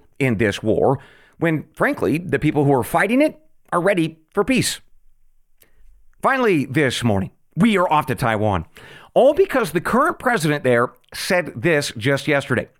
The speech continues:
Quote, "Perhaps this is not a time for China to consider a major invasion of Taiwan.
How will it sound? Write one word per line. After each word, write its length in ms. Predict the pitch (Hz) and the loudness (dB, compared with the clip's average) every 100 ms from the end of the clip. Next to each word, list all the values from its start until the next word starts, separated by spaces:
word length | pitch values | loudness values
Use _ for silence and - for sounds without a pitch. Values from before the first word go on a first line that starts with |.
| _ _ _ _ _ _ _ - - - | _ _ _ _ _ _ _ -20 -20 -8
Quote, 320 | - 208 190 - _ - - | 0 0 0 -8 _ -18 -4
"Perhaps 560 | 180 262 320 - - | 0 2 0 -2 -6
this 240 | 151 208 226 | -2 -2 0
is 140 | 190 | 0
not 120 | 233 | 0
a 60 | 277 | 0
time 400 | - 240 220 202 | 0 0 0 0
for 160 | - 170 | 0 0
China 320 | 180 156 147 | 0 0 -2
to 160 | - | -4
consider 440 | 139 127 - 139 139 | -4 -2 -2 -2 0
a 80 | 135 | 2
major 420 | 127 139 139 151 | 2 2 2 0
invasion 600 | 139 131 139 156 131 135 | 0 0 2 0 0 -2
of 100 | 101 | -4
Taiwan. 640 | - 101 92 95 101 175 | -4 -4 0 0 2 0